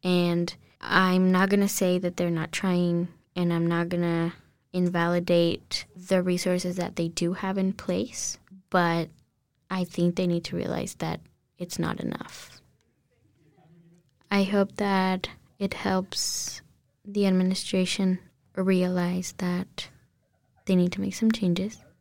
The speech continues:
and I hope that it's a catalyst for change. I hope that other students who have gone through something similar or are going through something similar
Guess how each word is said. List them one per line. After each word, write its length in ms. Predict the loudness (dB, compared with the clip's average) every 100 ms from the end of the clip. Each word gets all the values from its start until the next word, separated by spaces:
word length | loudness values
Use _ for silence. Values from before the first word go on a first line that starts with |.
| _ _ _ _
and 120 | 0
I 60 | 0
hope 280 | 0 -4 -2
that 220 | -4 -4 -10 _
it's 200 | -8 -6
a 40 | -6
catalyst 680 | -8 -6 -4 -4 -4 -8
for 200 | -10 -6
change. 580 | -6 -2 -2 0 -4 -8 -20 _ _ _ _ _ _ _ -8
I 220 | 0 2
hope 400 | 2 2 2 0 -6
that 640 | 0 2 0 -2 -4 -6 -6 _ 0
other 260 | 4 4
students 800 | 2 0 2 4 4 4 4 0
who 640 | -6 -2 0 2 2 0 -2 _ _ _ _ -10
have 340 | 0 0 2
gone 420 | 0 2 4 2
through 580 | 4 4 6 6 4 0 -6
something 440 | -2 0 2 0
similar 480 | 0 0 2 0 0
or 160 | 2 2
are 240 | 2 2
going 320 | 2 2 2 2
through 120 | -2
something 360 | 0 -2 0
similar 480 | 0 2 2 2 0